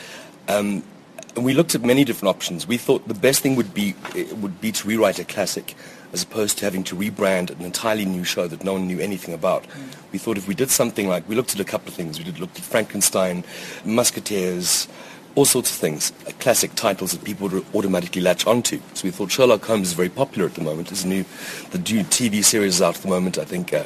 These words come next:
Speaker 1: Guy Ritchie's making a new film with Robert Downey Junior.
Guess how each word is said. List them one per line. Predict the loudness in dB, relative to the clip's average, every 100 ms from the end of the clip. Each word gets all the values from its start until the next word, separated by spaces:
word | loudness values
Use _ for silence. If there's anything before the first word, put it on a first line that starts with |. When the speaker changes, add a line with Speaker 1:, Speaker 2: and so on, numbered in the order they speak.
| 2
Speaker 1:
Guy | 4
Ritchie's | 4 4 2 2
making | 2 0 -2
a | -2
new | -2
film | 0 2 2
with | 2 0
Robert | -2 -2
Downey | -2 -2
Junior. | 0 0 0